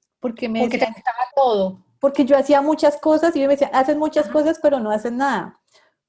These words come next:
Speaker 1: Pero yo
Speaker 2: Ajá.
Speaker 1: nunca, nunca, nunca pude quedarme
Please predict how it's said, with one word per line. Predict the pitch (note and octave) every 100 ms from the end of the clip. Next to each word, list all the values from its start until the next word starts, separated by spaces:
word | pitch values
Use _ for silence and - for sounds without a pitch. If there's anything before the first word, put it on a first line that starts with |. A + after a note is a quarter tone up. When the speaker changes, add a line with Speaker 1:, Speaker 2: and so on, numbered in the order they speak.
| -
Speaker 1:
Pero | D4 C#4
yo | A#3+ C4+
Speaker 2:
Ajá. | C#4
Speaker 1:
nunca, | E4+ D4 A3 C4+ C4+ _
nunca, | C4 D4+ D#4+ D4
nunca | C4 C4+ C4+ B3+ B3 B3 -
pude | C4 C#4 C#4
quedarme | C#4+ A#3+ G#3+ A3 A#3+ C4+ -